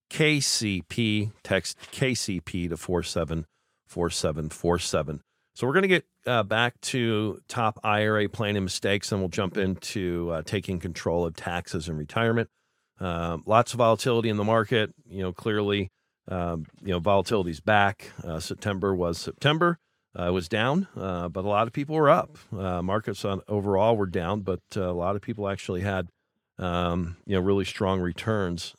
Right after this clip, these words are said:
uh, in the market in September, and October has, uh, started, uh, to be, uh, pretty volatile as well. And, and that's not gonna change. Um, we're firm believers that,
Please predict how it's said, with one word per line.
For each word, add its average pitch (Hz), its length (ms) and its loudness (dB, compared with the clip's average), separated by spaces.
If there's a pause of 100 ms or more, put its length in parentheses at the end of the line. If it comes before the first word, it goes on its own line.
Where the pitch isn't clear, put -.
uh, 85 380 -6
in 98 180 2
the 95 60 2
market 90 400 -2
in 82 100 -2
September, 98 460 -2
and 92 100 0
October 95 560 -2 (500)
has, 90 420 0
uh, 90 120 -2
started, 95 760 2
uh, 85 220 0 (120)
to - 120 -4
be, 90 580 -4
uh, 82 200 -2
pretty 101 220 -2
volatile 90 440 2
as - 160 -10
well. 101 300 2 (380)
And, 120 180 0
and 139 140 6
that's 147 240 4
not 123 200 0
gonna 107 180 0
change. 87 600 -2 (220)
Um, 90 580 0
we're 95 260 -2
firm 98 280 -2
believers 92 680 -2
that, 90 360 0